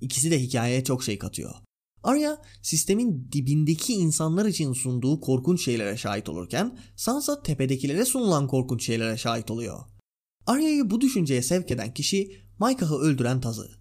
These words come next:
Tüm sistemin saçmalık olduğunu, temelinde şiddet yattığını, otorite figürlerine bireysel olarak her ne kadar iyi olsalar da güvenmemen gerektiğini öğreten kişi Tazı. Tazı'nın konuşmalarına geldiğimizde bunu göreceğiz.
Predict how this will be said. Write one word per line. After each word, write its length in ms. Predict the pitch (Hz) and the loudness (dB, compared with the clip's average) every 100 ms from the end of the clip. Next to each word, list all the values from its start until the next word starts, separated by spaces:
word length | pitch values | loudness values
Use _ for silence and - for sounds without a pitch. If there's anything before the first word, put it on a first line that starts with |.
| - _ _ _ | -20 _ _ _
Tüm 180 | - 330 | 2 2
sistemin 440 | - - 190 202 | 2 2 4 4
saçmalık 520 | 196 131 127 127 175 165 | 2 0 0 2 2 2
olduğunu, 500 | 123 113 101 104 - - - | 0 -2 -6 -6 -10 -14 -2
temelinde 480 | 156 156 180 196 214 | 2 4 4 4 2
şiddet 420 | 143 135 175 - | 0 0 0 0
yattığını, 540 | 123 - 110 - 175 - - - | -4 -4 -6 -6 -8 -10 -8 -2
otorite 420 | 160 240 262 277 | 2 2 2 0
figürlerine 720 | 262 233 226 226 226 220 147 _ | 2 2 2 2 2 0 -2 _
bireysel 460 | 147 156 147 156 220 | 2 6 6 4 2
olarak 380 | 233 226 226 - | 2 2 0 0
her 200 | 170 151 | 0 2
ne 100 | 156 | 0
kadar 340 | 240 220 180 - | 2 2 0 0
iyi 260 | 135 156 | 0 2
olsalar 560 | 170 143 127 135 160 139 | 4 2 0 2 2 2
da 80 | 139 | -2
güvenmemen 720 | 131 135 135 180 156 123 120 | 0 0 4 4 4 2 0
gerektiğini 520 | 117 120 120 123 120 | 0 -2 -2 -4 -2
öğreten 480 | 117 139 131 123 117 | 0 2 2 -2 -2
kişi 400 | 156 151 156 160 - - | -2 2 0 -2 -12 -4
Tazı. 380 | 143 123 71 - - - - - | -2 -2 -4 -12 -20 -20 -20 -8
Tazı'nın 360 | - 131 131 156 | -2 0 2 2
konuşmalarına 560 | 165 170 165 165 165 | 2 0 2 2 2
geldiğimizde 600 | 170 170 165 175 160 180 147 | 2 2 2 2 2 2 2
bunu 160 | 143 | 2
göreceğiz. 480 | 127 117 143 135 - | 2 0 -2 -4 -10